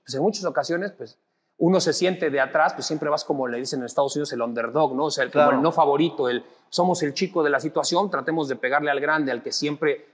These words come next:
Speaker 1: porque Televisa generalmente no pierden casi nada. O sea, en noticieros, en novelas, en, eh, programas, eh, de espectáculos, tal. Y en lo que más o menos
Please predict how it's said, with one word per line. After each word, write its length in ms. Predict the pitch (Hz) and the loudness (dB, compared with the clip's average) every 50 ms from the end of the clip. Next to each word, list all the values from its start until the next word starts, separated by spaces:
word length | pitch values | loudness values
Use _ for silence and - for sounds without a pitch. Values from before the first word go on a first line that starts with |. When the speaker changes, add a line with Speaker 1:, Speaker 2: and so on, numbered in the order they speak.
| _ _ _ | _ _ _
Speaker 1:
porque 160 | - 139 156 | -2 0 0
Televisa 360 | 147 185 175 196 247 233 285 262 | 2 2 2 2 2 0 -2 -2
generalmente 400 | - 190 175 185 202 196 - 185 | -4 -4 -4 -4 -4 -4 -4 -6
no 100 | 170 180 175 | -6 -6 -6
pierden 280 | 185 180 180 170 156 143 | -6 -8 -6 -4 -6 -4
casi 240 | - 160 - - 131 | -4 -6 -6 -6 -4
nada. 320 | 135 - 180 107 92 _ _ _ _ _ | -4 -4 -6 -6 -10 _ _ _ _ _
O 40 | - | -2
sea, 400 | - 131 127 127 123 113 107 - - - - _ _ - - - _ _ _ _ _ - | 2 4 4 6 4 4 2 -2 -12 -20 -20 _ _ -20 -20 -20 _ _ _ _ _ -2
en 160 | - 135 135 | 0 2 2
noticieros, 540 | 135 127 131 123 - - 127 117 123 - - | 2 2 0 -2 -2 0 0 -2 0 -2 -2
en 100 | 123 123 | -2 0
novelas, 520 | 120 117 117 123 120 120 123 123 120 - 123 | 0 0 0 0 0 2 2 2 0 0 -2
en, 260 | 117 117 117 117 117 | -4 -6 -6 -10 -10
eh, 320 | 113 110 110 113 110 110 110 | -10 -12 -12 -12 -12 -12 -10
programas, 520 | - 123 117 123 131 131 123 120 117 - - | -6 -4 -2 -2 0 0 -2 -2 -4 -6 -10
eh, 140 | 110 107 110 | -10 -10 -10
de 80 | 110 | -12
espectáculos, 640 | 110 - - 117 - - 135 120 - 127 123 113 113 | -14 -10 -10 -6 0 0 0 0 2 0 -2 -2 0
tal. 160 | - 165 - _ _ _ _ _ _ _ _ _ _ _ - | -2 -4 -4 _ _ _ _ _ _ _ _ _ _ _ 0
Y 140 | 185 185 185 | 2 4 4
en 80 | 185 190 | 6 4
lo 120 | 190 185 | 2 2
que 100 | 196 170 | 2 -2
más 360 | 175 170 180 208 254 269 - 311 | -2 0 0 0 2 2 2 2
o 40 | |
menos 400 | 269 277 285 285 - - - - | 2 2 2 0 -2 -4 -8 -14